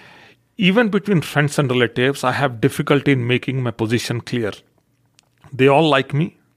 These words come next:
they love me, but I feel they don't understand me. My question is not that important, as I understand. There are more important things and bigger problems people are facing.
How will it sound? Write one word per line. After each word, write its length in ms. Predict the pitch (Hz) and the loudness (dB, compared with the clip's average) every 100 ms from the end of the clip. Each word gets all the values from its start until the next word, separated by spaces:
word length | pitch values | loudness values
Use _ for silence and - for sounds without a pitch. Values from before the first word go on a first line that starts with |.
| - | -6
they 60 | |
love 220 | 117 120 123 | 0 0 0
me, 260 | 151 - _ - - _ | -4 -6 _ -20 -20 _
but 240 | - 139 131 | -2 0 0
I 100 | 123 | -4
feel 440 | - - 170 196 | -6 -2 0 0
they 140 | 156 123 | -2 -2
don't 200 | 127 123 | -2 -2
understand 540 | 117 104 - 120 117 | -4 -6 -2 -2 -2
me. 180 | 110 101 _ _ _ _ _ _ _ _ _ - | -8 -12 _ _ _ _ _ _ _ _ _ -2
My 140 | 139 | -2
question 540 | 135 - 185 - 214 185 | 0 0 -2 0 2 2
is 140 | 123 | 0
not 260 | 139 147 139 | 2 2 2
that 160 | 135 135 | -2 -2
important, 580 | 120 117 113 - 165 | -6 -6 -6 -6 -8
as 160 | 131 120 | -6 -6
I 60 | 117 | -6
understand. 480 | 110 - 117 143 - _ - - - _ _ _ - | -8 -10 -8 -8 -12 _ -20 -20 -20 _ _ _ -6
There 240 | 131 139 | 2 4
are 200 | 147 147 - _ _ | 4 0 -8 _ _
more 260 | 135 170 | 2 4
important 520 | 175 147 165 156 143 - | 2 0 0 0 -2 -2
things 360 | 143 147 - - | -2 -2 -6 -8
and 200 | 127 110 | -8 -2
bigger 220 | 143 151 | 0 2
problems 400 | - 143 131 127 | 0 0 0 -2
people 320 | - 123 127 | -6 -8 -6
are 60 | 117 | -6
facing. 560 | - 120 - 151 170 | -2 -2 0 -4 -4